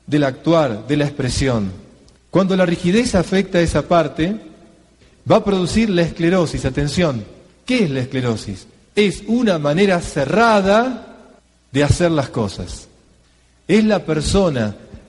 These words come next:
que hace las cosas de una manera y no las va a cambiar porque le da mucha seguridad.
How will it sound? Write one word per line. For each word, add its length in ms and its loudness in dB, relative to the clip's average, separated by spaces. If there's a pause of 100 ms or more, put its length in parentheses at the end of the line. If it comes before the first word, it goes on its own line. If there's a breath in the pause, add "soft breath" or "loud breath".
(260)
que 320 2
hace 340 0
las 180 -2
cosas 420 0
de 100 2
una 300 4
manera 580 0
y 100 -2
no 200 4
las 200 0
va 120 4
a 100 -2
cambiar 440 0
porque 260 -2
le 100 4
da 120 4
mucha 360 -2
seguridad. 640 2